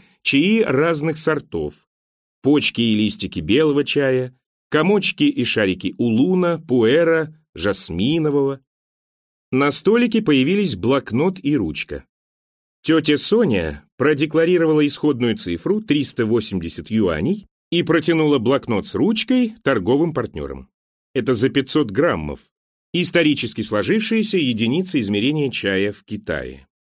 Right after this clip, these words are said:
Боря написал пятьдесят и с улыбкой, эквивалентной ходу Е два, Е четыре, вежливо перевернув блокнот, возвратил хозяйке. Она взглянула на цифру, убедилась, что правильно поняла, и замахала руками.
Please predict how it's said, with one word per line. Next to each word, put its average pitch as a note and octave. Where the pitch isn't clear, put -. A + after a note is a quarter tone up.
Боря D3
написал C3
пятьдесят A2+
и A#2
с -
улыбкой, A2+
эквивалентной A#2
ходу G#2+
Е G2+
два, G#2
Е F2
четыре, A#2
вежливо G#2
перевернув G2
блокнот, B2
возвратил C#3+
хозяйке. D2
Она C#3+
взглянула A2
на F#2+
цифру, D3+
убедилась, E3+
что -
правильно G2+
поняла, G2
и F#3
замахала B2
руками. D2+